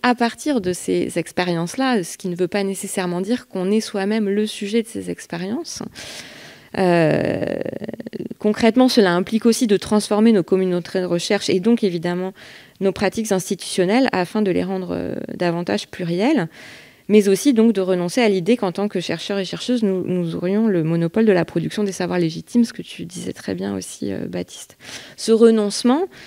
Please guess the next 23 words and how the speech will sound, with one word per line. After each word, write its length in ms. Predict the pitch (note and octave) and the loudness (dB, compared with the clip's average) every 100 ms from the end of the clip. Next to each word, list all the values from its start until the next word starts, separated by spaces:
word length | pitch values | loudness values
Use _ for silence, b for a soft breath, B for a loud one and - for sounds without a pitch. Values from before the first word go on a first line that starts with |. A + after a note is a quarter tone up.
| B B | B B
euh, 80 | - | 4
et 140 | F3+ F#3+ | 6 8
la 100 | F#3+ | 6
transformation 680 | - G#3 G#3+ G3+ F#3 - | 2 0 2 0 0 0
connexe 380 | G3+ G#3 G3+ G#3 | 2 4 2 0
de 100 | F#3+ | 0
nos 160 | E3+ E3 | 2 2
conceptions 680 | - G3 G3 - - G#3 | 0 2 0 0 -4 -2
du 80 | F#3 | -2
savoir, 300 | E3+ F#3 C#4 | -2 0 2
à 40 | A3 | 0
la 100 | D#3+ | 0
pluralisation 680 | - F#3+ F#3 F3+ F3+ F3 F#3 | -4 -4 -2 0 -2 -4 -8
même 240 | F#3+ F#3 | -6 -6
de, 160 | F3 - | -6 -8
de 140 | - F3+ | -6 -8
ce 80 | - | -6
concept, 500 | F3+ F3 C#4 - - B B B | -8 -2 -2 -2 -16 B B B
est 80 | G#3 | -2
sans 160 | - G#3 | 4 6
doute 180 | A#3+ B3 | 6 6
la 120 | F#3 | 4
condition 600 | G#3+ G#3 F#3 - A#3+ | 4 0 0 -4 -4